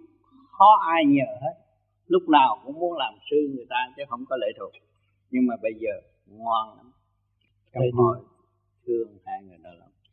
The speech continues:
Speaker 2: Ừ.
Speaker 1: Kỳ đại hội này là cái ông làm con heo, làm trưởng ban. Vì tánh của người đó nóng lắm, nhưng mà ngày nay em dịu, mọi người đều thương yêu, phục vụ tận tâm, thương yêu bạn đạo.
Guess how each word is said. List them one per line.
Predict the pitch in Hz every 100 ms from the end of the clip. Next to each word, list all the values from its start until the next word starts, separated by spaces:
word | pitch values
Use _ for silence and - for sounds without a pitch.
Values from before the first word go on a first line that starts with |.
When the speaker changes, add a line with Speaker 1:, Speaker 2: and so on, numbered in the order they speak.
| _ -
Speaker 2:
Ừ. | 117 117
Speaker 1:
Kỳ | 113 113
đại | 113 113 117
hội | 113
này | 113 101 95 95 _ _ _
là | 92 90 -
cái | 135 123
ông | 127 120
làm | 104 95 -
con | 117 117
heo, | 120 117 113 _ _
làm | 92 87 87 95
trưởng | 98 113
ban. | 92 - _ _ _ _ _ _ _ _ _ _ _ _ _ _
Vì | - 110 98 _ _ 139
tánh | 160 180
của | 143
người | 139 117
đó | 107 123
nóng | 139 180
lắm, | 185 170 - _ _ -
nhưng | 113 107
mà |
ngày | 101 95 92
nay | 101 110 -
em | 117 113 95
dịu, | 92 98 _ 98
mọi | 107 110
người | 101 92
đều | 87 87 82 -
thương | 98 95
yêu, | 90 _ _ _ _ _ _ _
phục | 151 -
vụ | 127 123 131 -
tận | - 143 151 147
tâm, | 131 117 - _ _ _ _ _ _ _ _ _ _ _ _ _ -
thương | 135
yêu | 123 113 98
bạn | 87
đạo. | 87